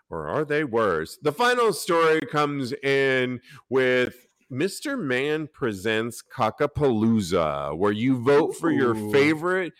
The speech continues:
Speaker 1: celebrity penis. So this, okay, this is kind of a good example, Cody, of how
Speaker 2: Mm-hmm.
Speaker 1: we're finally moving. Finally, now we're seeing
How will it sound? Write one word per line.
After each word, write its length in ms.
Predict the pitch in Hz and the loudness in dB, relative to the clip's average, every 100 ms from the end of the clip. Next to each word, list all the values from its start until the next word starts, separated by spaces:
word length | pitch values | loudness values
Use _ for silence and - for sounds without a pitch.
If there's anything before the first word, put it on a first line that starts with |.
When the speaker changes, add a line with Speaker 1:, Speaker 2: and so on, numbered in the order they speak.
| _ | _
Speaker 1:
celebrity 840 | - - 143 135 123 127 123 127 123 | -12 -2 2 4 2 2 0 -2 -6
penis. 440 | - 120 87 82 _ _ | -6 -6 -6 -10 _ _
So 160 | - | -2
this, 280 | 202 254 262 240 | 0 -2 -6 -2
okay, 260 | 185 151 98 95 | 0 2 0 -2
this 200 | 349 - | -4 -4
is 120 | 311 | -10
kind 240 | - 247 | -2 -2
of 100 | 233 | -2
a 40 | 190 | -4
good 380 | 123 160 165 156 | -8 -6 -6 -6
example, 680 | 139 120 95 117 120 113 | -10 -8 -2 -2 0 -4
Cody, 520 | 101 110 92 92 92 87 _ _ _ | -4 -2 -2 -4 -8 -10 _ _ _
of 480 | 117 113 113 95 - - 127 | 0 4 2 0 -12 -14 -10
how 200 | 127 127 | -2 0
Speaker 2:
Mm-hmm. 80 | 143 | 0
Speaker 1:
we're 220 | 156 143 | 2 2
finally 720 | 135 - 131 127 143 151 151 | 0 -8 -2 0 0 -2 -4
moving. 560 | 143 120 120 113 113 110 | -4 0 -2 0 -4 -6
Finally, 460 | - 135 143 143 110 | -6 -2 -2 -2 -4
now 340 | 104 123 135 | -2 0 2
we're 160 | 117 101 | 0 -4
seeing 680 | - 117 110 107 101 98 | -6 -6 -4 -6 -6 -10